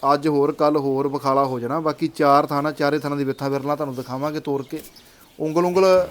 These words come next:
ਵਰਗਾ ਥਾਣਾ, ਲੰਬਾਈ ਦੇ ਵਿੱਚ ਉਂਗਲ ਉਂਗਲ ਜਿੱਡਾ ਥਣ। ਤੇ ਪ੍ਰਿੰਟ ਤੁਸੀਂ ਵੇਖ ਸਕਦੇ ਜਿਵੇਂ ਐਚ ਐਫ ਕ੍ਰੋਸ ਅੰਗ ਦੇ ਵਿੱਚ ਆ। ਠੀਕ ਆ।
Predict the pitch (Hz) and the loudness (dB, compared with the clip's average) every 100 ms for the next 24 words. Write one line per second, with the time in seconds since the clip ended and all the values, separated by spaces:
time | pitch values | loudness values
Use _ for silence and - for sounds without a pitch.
0 | - 151 151 156 143 147 165 _ - 147 | -2 0 0 0 0 -4 -6 _ -6 -6
1 | 135 139 143 151 143 143 139 143 147 143 | -2 -2 -2 -2 -2 -4 -4 0 0 2
2 | 143 135 127 139 - - - - - _ | 0 0 -8 -10 -18 -20 -20 -20 -20 _
3 | - _ _ _ - 135 139 139 143 - | -20 _ _ _ -6 -2 0 0 0 -2
4 | - _ _ - - - 147 156 165 160 | -10 _ _ -20 -20 -8 -4 -2 -2 -4
5 | 143 143 135 135 143 165 151 151 147 135 | -4 0 0 2 0 0 0 0 0 0
6 | 151 143 156 147 143 - 143 143 139 139 | -2 0 -2 -2 -2 0 2 2 0 -2
7 | 139 131 127 127 - _ - - - - | -2 -2 -4 -10 -16 _ -20 -20 -20 -20
8 | - _ - _ _ _ _ _ _ - | -20 _ -20 _ _ _ _ _ _ -20
9 | - - _ _ 143 | -20 -20 _ _ -18